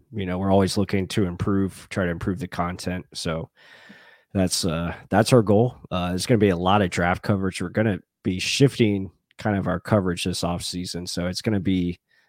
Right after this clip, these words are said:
a little different. I think you guys are gonna enjoy it. Um, not gonna see as many live streams, uh, throughout the offseason. So gonna try to do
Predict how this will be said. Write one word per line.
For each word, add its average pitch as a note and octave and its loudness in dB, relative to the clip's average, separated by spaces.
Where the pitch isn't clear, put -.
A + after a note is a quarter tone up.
a F#2+ -6
little A2+ 8
different. A2 2
I F#2 2
think - -2
you G#2+ -2
guys F#2 0
are F#2 0
gonna F2+ -4
enjoy F2+ -2
it. F#2 -2
Um, E2 -8
not G#2 0
gonna G2+ 0
see A2 0
as F#2 -2
many G2 -2
live F2+ -2
streams, G2 -6
uh, E2+ -8
throughout F2 -4
the F2 -6
offseason. F2 -8
So D2+ -10
gonna A2+ 2
try B2+ 8
to F#2+ 8
do G2+ 2